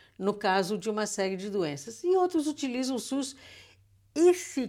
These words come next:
queixam de ficar um tempo enorme na fila esperando ser atendido. E quando eventualmente se marca alguma coisa, eles marcam,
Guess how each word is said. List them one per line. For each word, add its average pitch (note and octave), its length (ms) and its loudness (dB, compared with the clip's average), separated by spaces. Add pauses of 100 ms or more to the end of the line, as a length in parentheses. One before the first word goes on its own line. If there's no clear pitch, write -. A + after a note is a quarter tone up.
(140)
queixam G#3+ 880 4
de A3+ 200 -4
ficar B3+ 680 -4
um C#4 160 -4
tempo C#4+ 680 -4
enorme C#4+ 1600 2
na F#3 160 0
fila G3+ 360 -4
esperando F3+ 480 -4
ser F3+ 140 -6
atendido. D3+ 680 -4 (560)
E C4 120 -2
quando D4 240 2
eventualmente C4 560 0
se - 180 -4
marca A3 380 0
alguma F3 320 0
coisa, A#3+ 480 2
eles A#3+ 300 -4
marcam, B3+ 560 -6